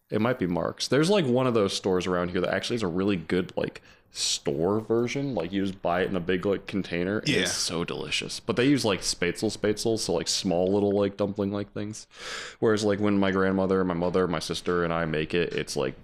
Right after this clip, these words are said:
Speaker 1: big globs of just delicious dough.
Speaker 2: Mm-hmm.
Speaker 1: And it's good. And, like, my, my grandmother actually makes one of my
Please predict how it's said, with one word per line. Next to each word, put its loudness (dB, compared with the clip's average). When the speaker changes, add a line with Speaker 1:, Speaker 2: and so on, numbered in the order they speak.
Speaker 1:
big -4
globs 0
of -4
just -8
delicious -2
dough. 0
Speaker 2:
Mm-hmm. 0
Speaker 1:
And -6
it's -6
good. -8
And, 0
like, -2
my, 2
my 2
grandmother 2
actually 0
makes 0
one -2
of -2
my -2